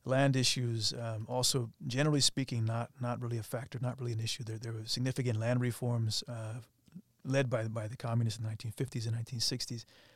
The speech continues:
um, redistribution, uh, particularly in terms of hou-, household size and so on. So, um, but they're still small-scale landholders, I would say. Um, I know some that have upwards of several thousand trees, you know, within, within th-, that they tap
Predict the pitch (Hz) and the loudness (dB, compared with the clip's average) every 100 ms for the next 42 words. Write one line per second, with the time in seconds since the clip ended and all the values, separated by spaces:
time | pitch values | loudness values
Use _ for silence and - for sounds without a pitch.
0 | _ 123 113 104 123 120 - 110 139 131 | _ -6 -4 -2 0 0 0 2 2 2
1 | 131 113 _ _ _ _ - 131 139 139 | 2 -2 _ _ _ _ -14 -10 -6 -2
2 | 123 117 123 113 101 101 117 90 117 110 | 0 0 0 0 -2 -2 -4 -2 -2 0
3 | 123 117 - 127 123 113 113 120 113 110 | -2 0 0 0 -4 -2 -2 0 0 2
4 | - 127 120 - - - - _ _ - | 4 4 0 -4 -20 -20 -20 _ _ 0
5 | 123 120 107 - - 143 160 - 190 190 | 4 4 2 -2 -4 0 4 4 8 8
6 | 156 - 143 143 - 143 135 123 113 - | 8 8 8 8 8 4 2 2 0 -6
7 | 120 117 120 127 127 120 117 120 117 131 | -2 0 0 0 0 0 -2 -2 0 0
8 | 127 113 _ 143 113 110 104 - _ _ | -2 -4 _ -8 -6 -4 -6 -10 _ _
9 | _ _ _ - - 127 135 127 135 131 | _ _ _ -10 -4 0 4 6 6 6
10 | 127 120 - - - - _ _ 120 131 | 4 2 -2 -20 -20 -20 _ _ -4 0
11 | 123 123 131 127 113 123 110 - 123 123 | 2 2 2 0 2 0 0 0 0 0
12 | 131 123 123 123 135 135 131 - - - | 2 4 4 2 2 0 0 -2 -6 -6
13 | 139 123 127 - 120 123 127 113 113 127 | -4 -2 -2 -2 -4 -2 -4 -4 -6 -6
14 | 127 127 - 131 | -4 -2 -2 -2